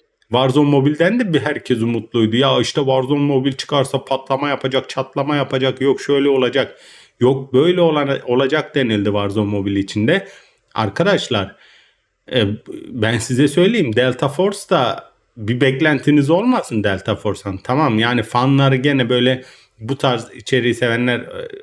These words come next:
e, mutlaka indirip oynayacaklar. Yani hatta ilk etaplarda bir sürü indirme alacaktır. Millet merak ettiği için, neye benzediğini görmek için falan.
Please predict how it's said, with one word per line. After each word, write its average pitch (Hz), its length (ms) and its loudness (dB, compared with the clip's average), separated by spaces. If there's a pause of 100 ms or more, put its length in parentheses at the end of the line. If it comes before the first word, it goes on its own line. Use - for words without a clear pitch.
e, 110 80 -8
mutlaka 139 600 -2
indirip 110 360 0
oynayacaklar. 110 680 0
Yani 101 240 0
hatta 135 460 -2 (300)
ilk 143 240 2
etaplarda 139 680 0
bir 160 60 0
sürü 135 260 -4
indirme 135 400 0
alacaktır. 101 600 -2
Millet 117 480 0
merak 120 380 -2
ettiği 120 380 -2
için, 101 300 -6 (400)
neye 127 300 2
benzediğini 113 920 0
görmek 110 400 0
için 107 200 -6
falan. 135 440 -2